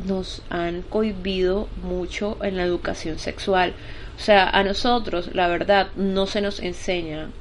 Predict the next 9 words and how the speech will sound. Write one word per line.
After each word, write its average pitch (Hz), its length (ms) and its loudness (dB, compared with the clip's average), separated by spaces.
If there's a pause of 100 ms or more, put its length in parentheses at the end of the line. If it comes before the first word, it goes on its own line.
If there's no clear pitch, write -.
a 175 80 -4
ser, - 420 0 (480)
eh, 180 240 4
las 180 220 4
capitanas 170 640 0
de 190 80 2
nuestro 185 360 -2
propio 170 440 -2
placer. - 460 -4